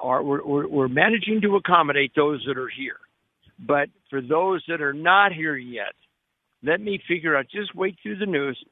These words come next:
and I will figure out some way that, um, we can get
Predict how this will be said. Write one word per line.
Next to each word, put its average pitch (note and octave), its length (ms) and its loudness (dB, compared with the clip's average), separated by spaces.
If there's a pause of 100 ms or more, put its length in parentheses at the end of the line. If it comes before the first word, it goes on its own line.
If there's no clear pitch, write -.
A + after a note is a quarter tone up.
(340)
and C3 120 0
I D3 160 4
will D#3 180 -4 (120)
figure C#3+ 340 -4
out B2+ 180 -2 (180)
some E3 260 2
way C3 420 0 (480)
that, B2+ 320 -2 (160)
um, A2+ 420 0 (400)
we C3+ 360 2
can B2 300 -4
get C3 140 0